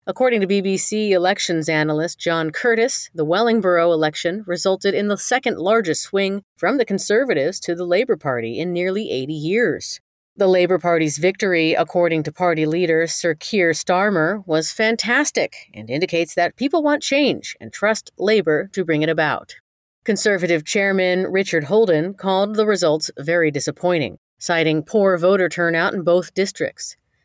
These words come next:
He said the Tories must try harder to persuade people to vote Conservative, adding that his party Tories can definitely win a general election. The Tory party's setbacks come as official data released on Thursday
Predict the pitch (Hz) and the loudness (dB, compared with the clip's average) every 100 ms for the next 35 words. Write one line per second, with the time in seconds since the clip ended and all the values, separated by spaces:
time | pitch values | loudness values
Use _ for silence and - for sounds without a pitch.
0 | - 202 226 202 202 247 240 240 226 233 | -6 -2 0 0 2 4 6 4 2 -2
1 | 233 254 247 196 214 254 240 165 156 151 | 0 0 0 0 2 2 2 -2 -6 -8
2 | - 185 185 202 190 202 214 165 151 185 | -2 0 0 -2 -10 -6 0 0 0 -4
3 | - 202 226 220 143 - _ _ - 139 | -4 0 0 0 -2 -4 _ _ -8 -4
4 | 139 170 160 151 175 156 190 185 180 175 | 0 0 -2 -2 -4 -2 -2 0 0 0
5 | 208 196 170 175 - 180 185 156 202 285 | 2 2 2 -2 -2 -2 -2 0 -2 0
6 | 160 - 147 156 170 147 160 165 139 139 | -4 -4 -4 -2 0 0 -2 -2 -4 -4
7 | 143 156 170 - 143 107 - _ _ _ | -2 -2 -2 -4 -6 -8 -12 _ _ _
8 | _ 190 233 220 190 170 190 175 151 - | _ -4 2 4 4 2 0 2 0 0
9 | 185 - 180 165 190 - 202 196 175 175 | -2 0 0 0 -2 -4 -2 0 0 0
10 | 160 208 - 151 175 185 170 160 165 190 | 0 -2 -2 0 2 4 2 2 0 -2
11 | - 175 165 190 214 226 190 185 233 | 0 -2 -2 0 0 2 2 2 0